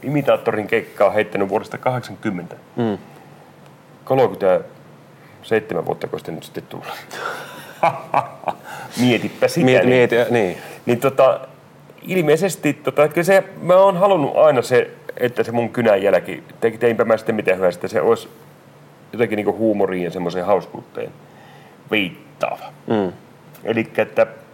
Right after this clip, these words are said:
Speaker 1: minä olen tämmönen ainakin huumorimyönteinen ihminen. En minä varmasti kaikkien mielestä oo hauska, eikä musta kaikki tykkää,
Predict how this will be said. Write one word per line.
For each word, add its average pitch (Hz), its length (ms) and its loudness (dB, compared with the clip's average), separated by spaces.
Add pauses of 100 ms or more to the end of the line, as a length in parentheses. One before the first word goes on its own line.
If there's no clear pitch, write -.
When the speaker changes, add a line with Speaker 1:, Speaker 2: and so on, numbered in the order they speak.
(600)
Speaker 1:
minä 131 240 4
olen 135 240 4
tämmönen 135 280 2
ainakin 156 320 0
huumorimyönteinen 147 1040 0
ihminen. 76 380 -14 (120)
En 113 120 0
minä 139 260 2 (160)
varmasti 151 400 2
kaikkien 104 580 0
mielestä 90 380 -2 (240)
oo 104 160 2
hauska, 117 460 0
eikä 113 260 0
musta 110 220 -2
kaikki 113 340 0
tykkää, - 440 -4